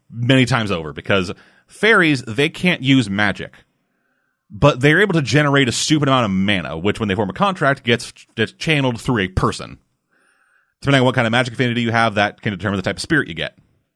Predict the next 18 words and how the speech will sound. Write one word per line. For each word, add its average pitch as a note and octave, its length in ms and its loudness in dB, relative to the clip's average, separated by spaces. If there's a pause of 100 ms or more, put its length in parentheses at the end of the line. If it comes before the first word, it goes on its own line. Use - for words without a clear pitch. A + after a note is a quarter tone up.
(1200)
Assuming B2 400 4
you A#2 80 0
can A2+ 140 0
get A2 180 -2
one. C2 220 -12 (3250)
Going D3 180 4
into A#2+ 180 0
town, G3+ 200 2
Zero D3+ 340 4
fucking A2 600 -2
saves C3 400 0
a G2 80 -4
merchant, D3+ 440 0 (200)
and A2+ 100 -6
so B2 80 0
the A#2+ 80 0
merchant F3+ 340 2
is, B2+ 200 -2